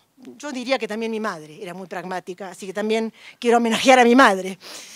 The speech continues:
Este, era una persona muy pragmática. Pero Susan también tenía una cosa que era muy nutriente, eh, esto de abre puertas, esto vale, todo vale. En lo que no me sentía tan tributaria, es, y ahora sí,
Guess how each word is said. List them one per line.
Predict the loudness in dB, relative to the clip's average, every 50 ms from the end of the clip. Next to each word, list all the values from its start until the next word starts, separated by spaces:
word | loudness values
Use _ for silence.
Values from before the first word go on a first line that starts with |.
| -20 -20 -20 -16 _
Este, | -8 -8 -8 -8 _ -4 -4 -2 -2 -2 -2 -4
era | -4 -4
una | -4 -6
persona | -6 -6 -6 -6 -4
muy | -2 -4 -2
pragmática. | -2 -2 -4 -4 -4 -8 -10 -10 -12 -20 -20 -20 -20 -20 _ _ _ _ _ _ _ _ _ _ _ _ _ _ _ _ _ _ _ _ _ _ _ _ _ _ _ _ -4
Pero | -4 -2 -4 -4
Susan | -6 -6 -6 -4 -4 -4 -6
también | -6 -8 -8 -8
tenía | -8 -8 -8
una | -6 -6 -6
cosa | -4 -6 -6 -6 -4 -2 -2 -2 -2
que | -4 -6
era | -6 -6 -4
muy | -4 -4
nutriente, | -6 -6 -6 -6 -4 -4 -4 -6 -6 -10 -14 -16 -18 -18 -18 _ _ _ -20
eh, | -18 -18 -16 -14
esto | -14 -14 -10 -6
de | -4 -4
abre | -4 -4 -6 -10
puertas, | -10 -10 -12 -14 _ -20 -20 -18 _ -14
esto | -12 -10 -8 -2 2
vale, | 2 2 2 2 -4 -10
todo | -8 -6 -6 -4 -4 -2
vale. | -4 -4 -6 -8 -14 -20 -20 _ _ _ _ _ _ _ _
En | -14 -12 -10
lo | -10
que | -10 -10
no | -10 -6 -6 -6 -6 -6
me | -8 -10
sentía | -10 -12 -12 -14 -12 -10 -8 -8 -8 -6
tan | -8 -10 -10 -10
tributaria, | -10 -12 -12 -12 -10 -6 -6 -6 -6 -8 -14 -16 -18 -18 -20 -20 _ _ _ _ _ _ _ _ _
es, | -16 -16 -16 -16 _
y | -20 -18 -16 -14 -10
ahora | -8 -8 -6 -6 -8
sí, | -8 -6 -8 -8 -8 -10